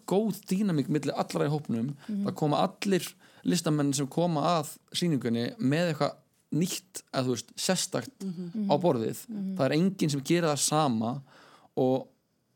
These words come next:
Speaker 1: og þessar, þessar, mér fannst bara svo mikið af sterkum myndum í þessum, Anna, eftirhléi að ég algjörlega bara svona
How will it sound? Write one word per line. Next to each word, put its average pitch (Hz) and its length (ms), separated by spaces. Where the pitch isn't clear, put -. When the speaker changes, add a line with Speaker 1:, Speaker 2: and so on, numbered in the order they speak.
Speaker 1:
og 135 220
þessar, 147 360
þessar, - 280
mér 143 160
fannst 165 240
bara 156 120
svo 175 160
mikið 190 200
af 156 60
sterkum 180 340
myndum 156 420
í 160 260
þessum, 151 360
Anna, 135 320
eftirhléi 131 440
að 127 200
ég 135 180
algjörlega 170 520
bara 131 120
svona 123 300